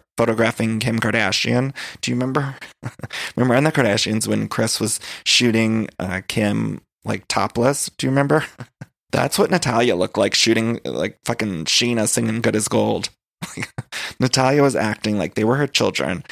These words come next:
and she was so proud. And I need more from Natalia. And then also, not, I mean, we got Sheena single, but then we also got James sort of stripping to his song Top Man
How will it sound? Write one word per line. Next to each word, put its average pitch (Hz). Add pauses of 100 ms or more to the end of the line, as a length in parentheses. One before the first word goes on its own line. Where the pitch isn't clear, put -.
(140)
and -
she -
was 113
so -
proud. - (600)
And 117
I 113
need 120
more 127
from 127
Natalia. 127 (580)
And 147
then 185
also, 185
not, 170
I 160
mean, 170
we 165
got 170
Sheena 147
single, 117
but -
then 123
we 151
also 147
got 185
James 139 (320)
sort 127
of 175
stripping 147 (220)
to 131
his 120
song 120
Top -
Man 143